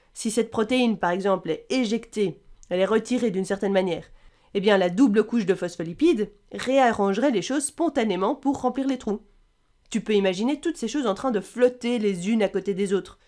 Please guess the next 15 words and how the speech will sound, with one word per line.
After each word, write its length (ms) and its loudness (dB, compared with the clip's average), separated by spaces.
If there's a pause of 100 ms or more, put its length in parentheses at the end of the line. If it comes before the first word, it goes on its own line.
(280)
Cette 280 0
membrane 420 4
a 80 6
en 60 4
fait 260 -2
plus 260 2
ou 60 2
moins 160 6
la 140 4
consistance 720 -2
d'une 260 4
huile 300 -2
ou 80 -10
d'une 200 -2
vinaigrette. 600 -2